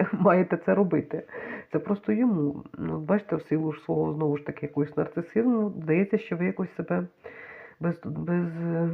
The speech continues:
должної поваги <laughs> себе ведете. Ну, то ти, мгм. Ой, як же його так уточнити? З чим ти прийдеш до дівчинки? З чим ти прийдеш до дівчинки? З розбитим серцем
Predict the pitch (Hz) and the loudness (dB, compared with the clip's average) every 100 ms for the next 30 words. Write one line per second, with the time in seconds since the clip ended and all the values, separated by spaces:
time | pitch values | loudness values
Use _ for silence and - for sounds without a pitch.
0 | 165 147 156 165 165 165 170 143 139 143 | 0 0 0 0 -4 -2 0 4 2 2
1 | - - - - - 165 160 147 156 165 | -4 -10 -16 -8 -6 0 0 0 -2 -6
2 | - - 160 _ _ _ _ _ _ _ | -8 -8 -12 _ _ _ _ _ _ _
3 | - - - - - 185 202 208 202 - | -18 -16 -16 -6 -4 0 4 6 6 4
4 | - _ 180 170 175 170 _ _ _ _ | -10 _ -8 -6 -6 -8 _ _ _ _
5 | _ _ _ - - - - - - - | _ _ _ -18 -16 -16 -18 -16 -16 -16
6 | - - _ _ _ - 190 190 185 180 | -18 -20 _ _ _ -16 -10 -6 -6 -2
7 | 175 175 180 - - 156 - 170 175 170 | -2 -2 -4 -4 -8 -10 -6 -4 -2 -2
8 | 175 165 - 117 - _ _ _ _ _ | -4 -6 -12 -16 -20 _ _ _ _ _
9 | _ _ _ _ _ - - 247 247 220 | _ _ _ _ _ -20 0 2 2 0
10 | - 139 147 - 147 139 - - 156 - | 0 -2 -4 -6 -6 -6 -8 -12 -12 -4
11 | 233 - - 165 156 151 156 165 - - | -4 -2 -6 -8 -6 -8 -10 -8 -8 -8
12 | - - - 180 _ _ _ _ _ _ | -12 -10 -12 -14 _ _ _ _ _ _
13 | _ _ - - - _ - 170 170 196 | _ _ -20 -20 -20 _ -12 -8 -6 -6
14 | - 180 - 214 214 - 180 | -6 -8 -2 0 0 -2 -12